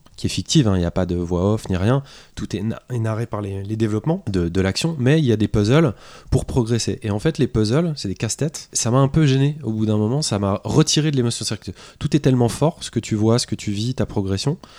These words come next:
que j'aurais presque préféré quelque chose d'un peu plus linéaire encore, ou d'un peu plus fluide, parce que quand je commence à me dire, bah, il faut que je mette une caisse ou n'importe quoi et tout, euh,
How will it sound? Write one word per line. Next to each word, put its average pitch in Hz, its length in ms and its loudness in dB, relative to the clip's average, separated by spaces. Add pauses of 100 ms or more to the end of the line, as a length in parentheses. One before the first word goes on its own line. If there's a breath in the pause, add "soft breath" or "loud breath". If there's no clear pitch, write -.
(480 loud breath)
que 113 100 2
j'aurais 117 220 4
presque 175 320 0
préféré 139 400 0
quelque 131 280 0
chose 143 220 -2
d'un 117 140 0
peu - 220 -2
plus - 280 -4
linéaire 120 540 2
encore, 139 340 2
ou 117 80 0
d'un 104 140 0
peu 110 100 0
plus - 180 -2
fluide, 139 480 0 (440 loud breath)
parce 101 160 -4
que 123 80 0
quand 151 180 0
je - 80 -2
commence 143 340 2
à 127 60 2
me 120 80 0
dire, 123 200 0
bah, 110 100 2
il 107 100 0
faut 117 120 0
que 110 60 0
je 113 60 -2
mette 117 220 2
une 107 120 0
caisse 120 460 4
ou 110 60 2
n'importe 104 400 0
quoi 131 240 2
et - 40 -2
tout, 165 180 -2 (680 loud breath)
euh, 101 300 0